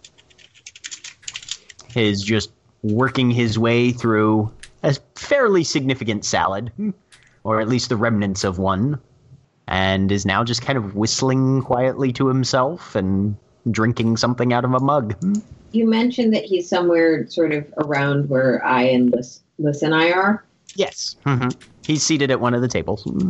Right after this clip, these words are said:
Speaker 2: Okay. Um, Gail's first move is essentially as casually as she can,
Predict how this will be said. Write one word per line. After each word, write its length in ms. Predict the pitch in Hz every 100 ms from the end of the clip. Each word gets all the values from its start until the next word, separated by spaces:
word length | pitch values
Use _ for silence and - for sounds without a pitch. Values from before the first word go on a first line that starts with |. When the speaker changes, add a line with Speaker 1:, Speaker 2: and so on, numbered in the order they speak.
| 160 - - - - - 214 165 156
Speaker 2:
Okay. 280 | 175 139 - _ 202
Um, 440 | 190 185 175 - _ _ _
Gail's 400 | - 214 190 185
first 340 | - 208 214 -
move 220 | 202 190
is 80 | 196
essentially 800 | - - 269 302 285 254 208 - _ _ _ _ _ _ _ _ _ _ _ _ - _ _ _ _ _ _ _ -
as 180 | 240 240
casually 680 | - 277 302 - 311 320 302
as 120 | 294
she 280 | 294 - 277
can, 600 | - - 170 151 143 131